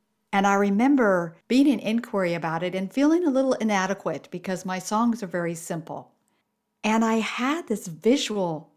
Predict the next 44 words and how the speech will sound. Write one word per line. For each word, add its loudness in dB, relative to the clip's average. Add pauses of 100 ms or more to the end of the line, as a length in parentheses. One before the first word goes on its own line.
(440)
I, 4
I 4
wouldn't 2
say 4
a 2
visual, 0
but -4
a -2
vision 0
that -8
happened -6
to -10
me -4
between -4
wakefulness -2
and -6
sleeping, -6
you -12
know, -6
that -2
time, -2
the -8
magic -6
time. -8 (1000)
And 4
at 2
the -2
time, 2
Michael 0
and 0
I 0
were -2
working -6
in -10
a -10
lot -8
of -10 (220)
hotels -4
that -6
had -8
these -8
magnificent -2
bouquets, -10
right? -8